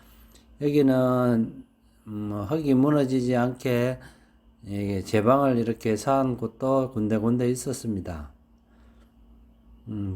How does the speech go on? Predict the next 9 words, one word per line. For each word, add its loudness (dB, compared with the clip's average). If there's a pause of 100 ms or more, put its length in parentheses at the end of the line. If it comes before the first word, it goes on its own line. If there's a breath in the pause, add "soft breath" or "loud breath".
(160)
참 0
생소한 2 (640)
장면이었습니다. -2 (180)
이, -10 (100)
이렇게, -2 (400 loud breath)
이렇게 2
해, -4
해놓은 0
곳은 2